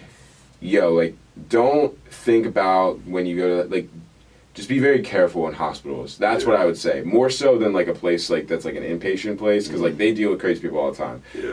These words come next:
Speaker 1: But hospitals are a place where, you know, if you're going in there, you need to be very, very, very careful about what you say.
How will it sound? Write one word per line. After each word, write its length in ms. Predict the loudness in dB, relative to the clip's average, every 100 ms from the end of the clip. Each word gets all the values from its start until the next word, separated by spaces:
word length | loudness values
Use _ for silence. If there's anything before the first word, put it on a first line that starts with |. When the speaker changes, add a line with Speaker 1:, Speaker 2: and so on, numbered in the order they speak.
| 0
Speaker 1:
But 180 | 2 2
hospitals 680 | 0 0 0 4 6 6
are 200 | 4 2
a 60 | 2
place 420 | 0 0 2 0
where, 500 | 0 2 2 -2 -4 -6
you 120 | -6
know, 240 | -4 -2 -4
if 200 | -6 -6
you're 100 | -2
going 320 | 0 2 2
in 160 | 0
there, 360 | 0 -2 -2 -6 -12 -20 -10
you 160 | -6 -4
need 340 | -4 -4 -6
to 100 | -6
be 180 | -6 -6
very, 600 | -6 0 0 2 -2 -4 -8
very, 360 | -2 2 4 2
very 340 | -2 -4 -4
careful 480 | -6 -2 -2 0 0
about 240 | 0 0 0
what 140 | -2
you 80 | -4
say. 480 | -4 -2 0 0